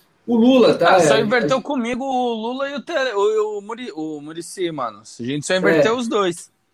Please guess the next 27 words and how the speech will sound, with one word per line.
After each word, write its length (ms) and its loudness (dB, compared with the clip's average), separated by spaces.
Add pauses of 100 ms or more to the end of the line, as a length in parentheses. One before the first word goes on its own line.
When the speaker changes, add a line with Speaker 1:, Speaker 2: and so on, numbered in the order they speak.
(360)
Speaker 1:
Eu 120 -2
coloquei, 600 6
eu 80 -2
sei 160 -6
que 100 -6
o, 380 0
o 40 -8
técnico 440 -6
Lula, 540 4 (300)
pô, 240 4
foi, 680 2 (380)
cara, 320 0
espetacular 720 2
junto 340 -2 (280)
com, 640 2
com 100 -6
o 20 -6
time 400 2 (160)
do 120 -6
Santos, 420 4
né, 100 2
que 100 -2
é 20 2
o 40 2
time 200 -2
do 80 -2
Pelé. 500 4